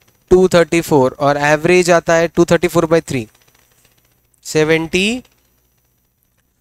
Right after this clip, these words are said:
तो ये दो answer चाहिए, सेवेंटी एट and two थर्टी फ़ोर। तो देखो कितने answers हो गए, आठ answer हुए मेरे ख्याल से,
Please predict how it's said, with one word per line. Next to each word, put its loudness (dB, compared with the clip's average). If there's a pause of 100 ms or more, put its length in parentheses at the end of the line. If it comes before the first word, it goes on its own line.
(220)
तो 4
ये 4
दो 8
answer 2
चाहिए, -2
सेवेंटी 0
एट -2 (100)
and -6
two 4
थर्टी -2
फ़ोर। -4 (960)
तो -2
देखो 4
कितने -2
answers 0
हो 4
गए, 2
आठ 4
answer 2
हुए 6
मेरे 0
ख्याल -2
से, -12